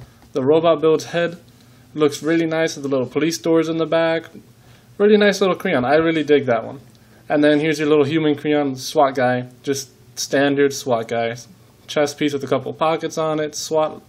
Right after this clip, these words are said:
on it, helmet. He also comes with a ball cap, which you can see in the baggie.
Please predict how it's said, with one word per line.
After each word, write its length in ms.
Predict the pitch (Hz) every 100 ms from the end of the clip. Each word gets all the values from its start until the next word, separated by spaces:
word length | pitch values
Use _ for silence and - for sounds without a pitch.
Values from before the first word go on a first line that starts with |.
| _ _ - _ -
on 240 | 165 160 160
it, 280 | 156 151
helmet. 460 | 139 160 160 156 - - _ - -
He 100 | 151
also 360 | 160 165 160 135
comes 420 | 143 139 131 135
with 500 | 135 131 - - - _ -
a 180 | 147 135
ball 220 | 131 151
cap, 320 | - 110 - - -
which 180 | 139
you 100 | 147
can 120 | 139 131
see 240 | - 139
in 100 | 131
the 80 | 123
baggie. 400 | 143 139 117